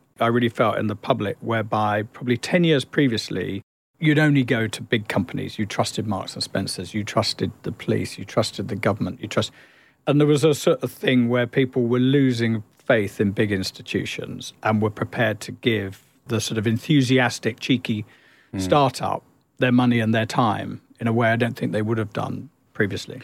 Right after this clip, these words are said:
Speaker 2: Did you see that then, or do you see that now that you're looking back? That,
Speaker 1: I
Speaker 2: that
Speaker 1: think we saw that then. We
Speaker 2: Um,
Speaker 1: did
Speaker 2: uh,
Speaker 1: see that then.
Speaker 2: you did see that then. So you
Speaker 1: Yeah.
Speaker 2: went, "Actually, it's good being the David. It's good
Speaker 1: Yes.
Speaker 2: over here challenging the institutional
Speaker 1: Yes.
Speaker 2: and the s-, and the structural."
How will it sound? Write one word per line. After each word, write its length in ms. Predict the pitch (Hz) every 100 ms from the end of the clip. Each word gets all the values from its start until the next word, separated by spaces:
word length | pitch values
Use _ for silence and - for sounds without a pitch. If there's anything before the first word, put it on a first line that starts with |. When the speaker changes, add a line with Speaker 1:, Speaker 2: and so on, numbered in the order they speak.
| - _
Speaker 2:
Did 180 | 147 175
you 120 | 180
see 240 | - 170
that 280 | 151 147 110
then, 260 | 135 107 87
or 120 | 92
do 120 | -
you 80 | 98
see 180 | - 104
that 220 | 101 -
now 220 | 101 95 92
that 120 | 95
you're 80 | 95
looking 260 | 90 101 82
back? 380 | 87 80 - - _ _ _
That, 80 | 107
Speaker 1:
I 80 | 190
Speaker 2:
that 80 |
Speaker 1:
think 100 | 160
we 60 | 202
saw 200 | - 175
that 160 | 147 120
then. 180 | 104 104 _ _ _ _ _
We 60 | 120
Speaker 2:
Um, 60 | 127
Speaker 1:
did 100 | 139
Speaker 2:
uh, 20 |
Speaker 1:
see 140 | 143
that 200 | 127 117
then. 180 | 101 92 - _
Speaker 2:
you 100 | 110
did 200 | 131 110
see 100 | -
that 160 | 95 92
then. 120 | 90
So 100 | -
you 80 | 98
Speaker 1:
Yeah. 40 |
Speaker 2:
went, 120 | 95
"Actually, 320 | 113 - - -
it's 100 | -
good 280 | 117 95 -
being 280 | 92 92
the 80 | 87
David. 520 | 85 85 76 78 - -
It's 160 | - -
good 340 | - 90 -
Speaker 1:
Yes. 220 | 175 -
Speaker 2:
over 240 | 95 87 85
here 260 | 87 78 - _
challenging 720 | - 98 92 82 82 82 76 -
the 100 | 92
institutional 760 | 85 - 85 - - - -
Speaker 1:
Yes. 160 | - - _ _
Speaker 2:
and 180 | 87 82
the 40 |
s-, 140 | - -
and 160 | 95 82
the 60 | 76
structural." 600 | - 85 - - 76